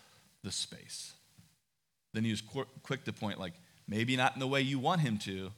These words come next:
but when you create space for God, he will fill the space." I'm learning to live listening to God's word and his spirit and follow it until I hit a little resistance.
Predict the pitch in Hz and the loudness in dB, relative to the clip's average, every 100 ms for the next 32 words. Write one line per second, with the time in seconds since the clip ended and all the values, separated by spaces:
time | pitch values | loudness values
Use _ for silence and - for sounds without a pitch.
0 | - - - - _ - 104 107 104 107 | -16 -20 -20 -20 _ -2 -2 0 2 4
1 | 135 - 147 135 139 - - 131 120 - | 2 0 0 2 2 0 0 0 0 -4
2 | 123 117 95 87 85 - 104 98 98 87 | 0 2 4 2 -2 -2 -2 -2 -4 -6
3 | - - 101 85 80 - - - _ - | -8 -4 -4 -4 -8 -12 -20 -20 _ -12
4 | - - - 85 - - - - _ _ | -8 -6 -8 -12 -12 -14 -16 -20 _ _
5 | _ _ - 143 156 170 139 127 123 147 | _ _ -4 6 8 8 8 4 10 12
6 | 139 123 107 - - - 135 151 143 120 | 12 12 6 -2 -10 6 8 8 6 2
7 | 117 120 113 107 127 131 127 113 107 101 | 4 6 6 2 4 6 6 4 0 0
8 | - - 139 131 113 - 107 95 - 151 | 0 0 0 0 0 -2 -6 -6 2 4
9 | 185 175 117 107 110 - 117 107 175 156 | 6 6 4 0 -4 -6 -6 -2 2 6
10 | 143 117 123 127 113 110 120 117 104 95 | 8 6 2 0 0 0 0 0 0 -2
11 | 95 95 - 85 - - - | -4 -6 -8 -12 -10 -8 -8